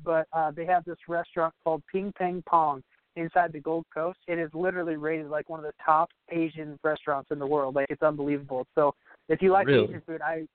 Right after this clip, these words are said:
Speaker 1: I recommend going and checking it out. Yeah.
Speaker 2: Definitely. Is it, is it Asian fusion? Is it Thai, or what kinda,
Speaker 1: No, it's,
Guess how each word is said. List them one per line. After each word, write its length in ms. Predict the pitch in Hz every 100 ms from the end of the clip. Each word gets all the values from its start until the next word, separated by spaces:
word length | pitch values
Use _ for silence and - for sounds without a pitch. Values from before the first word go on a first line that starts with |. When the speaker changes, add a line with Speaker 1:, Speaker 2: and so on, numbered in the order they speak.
| 147
Speaker 1:
I 100 | 165
recommend 520 | 175 165 170 170 160
going 200 | 160 151
and 60 | 147 _
checking 300 | - 165 165
it 120 | 151 147
out. 220 | 143 131
Yeah. 180 | 143 127 _ _ _ _ _ _ _ _ _ _ _ _ _ _ -
Speaker 2:
Definitely. 500 | 165 - 120 107 110
Is 180 | 131 117
it, 160 | 131 120 _ -
is 180 | 123
it 120 | 117 -
Asian 320 | 135 127 127
fusion? 540 | - 139 147 147 143 139
Is 120 | 117
it 140 | 113 -
Thai, 380 | 120 117 131 135
or 160 | 117
what 160 | 120 123
kinda, 320 | 127 113 110 - _ _ _ -
Speaker 1:
No, 460 | 185 196 180 165 147
it's, 200 | 185